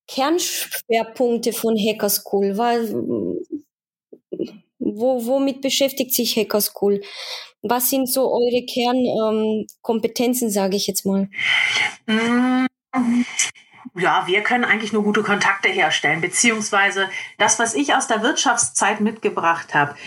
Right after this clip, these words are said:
Speaker 2: ist das Wissen, dass in Unternehmen ganz vieles geht, aber es ist wenig Zeit da. Und da wirklich zu sagen, wir haben von der Hacker School aus das Konzept so gebaut,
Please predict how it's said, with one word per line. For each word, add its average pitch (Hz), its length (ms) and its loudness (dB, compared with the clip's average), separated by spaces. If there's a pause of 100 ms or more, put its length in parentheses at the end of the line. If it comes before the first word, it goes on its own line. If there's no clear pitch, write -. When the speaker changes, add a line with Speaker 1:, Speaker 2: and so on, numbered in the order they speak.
(220)
Speaker 2:
ist 226 220 0
das 220 180 0
Wissen, 262 300 0
dass 226 180 2
in 226 160 -2
Unternehmen 233 480 2
ganz 220 240 0
vieles 214 320 0
geht, 220 240 0
aber 202 200 2
es 185 120 0
ist 202 140 -4
wenig 175 300 0
Zeit 127 300 0
da. 123 200 0 (320)
Und 214 160 2
da 302 140 4
wirklich 330 280 -4
zu - 140 -2
sagen, 202 320 2
wir 202 160 0
haben 294 180 2 (160)
von 240 140 0
der 233 100 2
Hacker 320 220 2
School 233 320 0
aus 190 240 2
das 208 160 -2
Konzept 220 480 0
so 320 180 2
gebaut, 208 480 2